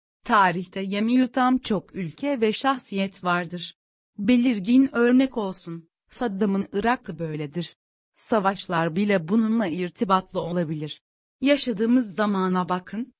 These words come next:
gelecekte acaba kazanan ve kaybeden olarak ne yazacaklar? İstihbarat servisleri tarih önünde ciddi sorumluluk taşırlar.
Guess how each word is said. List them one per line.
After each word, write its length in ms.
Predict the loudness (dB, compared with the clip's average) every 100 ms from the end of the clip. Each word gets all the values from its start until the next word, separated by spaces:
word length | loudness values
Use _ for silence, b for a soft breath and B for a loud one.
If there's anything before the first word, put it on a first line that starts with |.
| _ 0
gelecekte 720 | 2 4 2 0 -2 -6 -4
acaba 540 | -2 0 0 2 0
kazanan 680 | 0 -2 0 0 0 0 0
ve 100 | 0
kaybeden 680 | 2 2 4 2 0 0 -2
olarak 520 | -4 -2 -2 -2 -2
ne 120 | 0 0
yazacaklar? 1000 | 4 4 2 0 -2 -2 -2 -4 -4 -16 _ _ _ -10
İstihbarat 840 | -10 -8 -12 -2 2 4 2 -2
servisleri 720 | 0 0 0 -4 -4 -4 -4
tarih 420 | -2 2 2 0
önünde 440 | 2 2 2 0 -2
ciddi 400 | -6 -6 -2 -2
sorumluluk 680 | -2 -4 -2 -2 -4 -12 -12
taşırlar. 680 | -10 -8 -8 -10 -10 -14